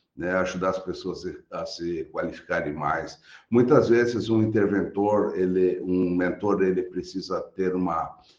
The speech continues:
intervenção muito hábil pra ajudar as pessoas a reformularem a sua vida, reformularem sua parte profissional, eh, seus relacionamentos. Enfim,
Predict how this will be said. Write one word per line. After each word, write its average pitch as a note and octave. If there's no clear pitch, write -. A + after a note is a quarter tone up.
intervenção G2+
muito G2
hábil F2
pra F#2+
ajudar F#2
as -
pessoas F#2
a F2+
reformularem F2+
a D#2
sua E2+
vida, E2+
reformularem F#2
sua F2+
parte E2
profissional, E2
eh, F2+
seus -
relacionamentos. F#2
Enfim, C3+